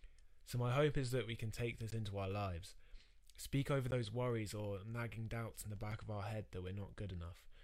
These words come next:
or that this isn't gonna work out, this isn't gonna be any good.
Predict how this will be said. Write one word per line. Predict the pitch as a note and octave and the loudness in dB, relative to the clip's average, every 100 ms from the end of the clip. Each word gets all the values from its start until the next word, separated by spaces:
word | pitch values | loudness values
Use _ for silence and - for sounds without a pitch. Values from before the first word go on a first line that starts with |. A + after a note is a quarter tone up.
| - - - | -14 -14 -10
or | F#2 | -8
that | F#2 | -6
this | A2 - | -6 -6
isn't | F#2 E2+ D#2 | -6 -6 -6
gonna | E2 E2 | -6 -6
work | F2 E2+ - G#2 | -6 -4 -2 0
out, | B2 - - - - - - | 0 -2 -12 -14 -16 -16 -4
this | A#2+ - | -2 -2
isn't | F2 E2 | -6 -6
gonna | F2 E2+ | -6 -6
be | F#2+ F#2 | -4 -2
any | F2+ - | -2 0
good. | B2+ C3 | 0 0